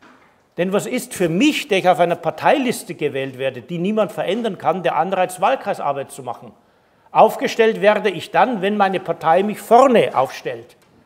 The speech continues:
Folglich ist die für mich relevante Gruppe die Partei,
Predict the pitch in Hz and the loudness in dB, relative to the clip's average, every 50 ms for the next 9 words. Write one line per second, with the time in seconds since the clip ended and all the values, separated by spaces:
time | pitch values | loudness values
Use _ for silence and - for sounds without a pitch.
0 | _ _ _ _ _ _ _ _ - 180 202 226 208 240 226 208 - 226 220 226 | _ _ _ _ _ _ _ _ 2 4 4 4 4 0 -4 -4 -4 -4 -6 -6
1 | - - 202 - 202 175 165 226 285 277 - - 220 214 202 190 170 185 190 208 | -6 -8 -6 -2 -2 -2 0 0 -2 -2 -2 -2 -2 0 0 2 4 4 2 2
2 | 208 - 185 170 - 180 185 185 - 226 226 220 226 - - _ _ - 196 196 | 2 -4 -6 -6 0 -2 -2 0 2 0 0 0 -4 -12 -20 _ _ -6 -6 -4
3 | - - 208 - - - 240 285 277 220 156 - | -2 -2 -2 -2 0 0 2 2 2 2 2 -2